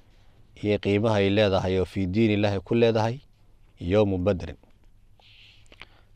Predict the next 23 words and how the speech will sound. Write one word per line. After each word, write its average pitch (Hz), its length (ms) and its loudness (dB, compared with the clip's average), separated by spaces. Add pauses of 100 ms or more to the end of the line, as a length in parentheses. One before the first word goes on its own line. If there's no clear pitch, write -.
Si 135 120 -2
markaa 127 580 6 (280)
uu 101 260 2
u 139 40 6
sii 120 260 0
wado 104 360 4
qiimaha 101 500 -2
ay 101 140 2
leedahay 104 600 0 (960)
iyo 104 200 2
dadkii 110 680 0 (180)
ka 123 160 2
qayb 117 240 6
qaatay 98 340 0
qiimaha 104 380 0
ay 95 100 2
leeyihiin, 92 680 0 (1080)
ee 104 100 2
wuxuu 113 160 4
rabaa 113 220 6
Sheekhu 123 320 8
raxmatullaahi 107 640 2
calayhi 110 640 2